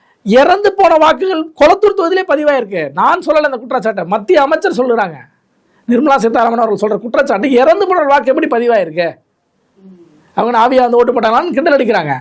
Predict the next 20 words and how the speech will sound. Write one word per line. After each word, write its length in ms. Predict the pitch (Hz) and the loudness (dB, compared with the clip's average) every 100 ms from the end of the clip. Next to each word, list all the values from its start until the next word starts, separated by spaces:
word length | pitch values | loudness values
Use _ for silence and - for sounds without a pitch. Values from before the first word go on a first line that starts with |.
| - _ _ _ - - | -12 _ _ _ -20 -6
அப்ப 260 | 247 254 285 311 | -2 0 2 2
இதை 220 | 302 381 381 | 2 2 2
எப்படி 260 | 320 359 381 | 0 0 0
வந்து 200 | 285 349 | 0 0
இவங்க 280 | 294 254 247 | 0 2 0
எஸ் 160 | 233 247 | 0 0
ஐ 40 | |
ஆருக்கு 240 | 240 196 190 | 0 0 -2
இது 80 | 180 | -4
பண்றது? 340 | 165 147 123 - _ _ _ - | -6 -10 -14 -20 _ _ _ -8
ஆக 160 | - 196 262 247 - | -4 0 0 0 -2
ஒரு 120 | 190 214 | 0 0
விஷயத்தை 320 | - 311 214 | 0 -2 -2
நீங்க 180 | 190 202 202 156 | 0 0 -2 -4
தேர்தல்ல 400 | 156 262 254 196 170 180 147 - _ _ 262 | 0 0 2 -2 -2 -2 -6 -10 _ _ 2
ஓட்டுக்கு 340 | 302 311 285 | 2 2 0
காசு 220 | 202 262 | 0 0
கொடுக்குறாங்கன்னு 480 | 202 214 202 214 240 | 2 0 0 -2 -4
குற்றச்சாட்டு 400 | 190 214 196 165 | -2 -2 -2 -2
வைப்பாங்க. 300 | 147 151 139 | -4 -4 -6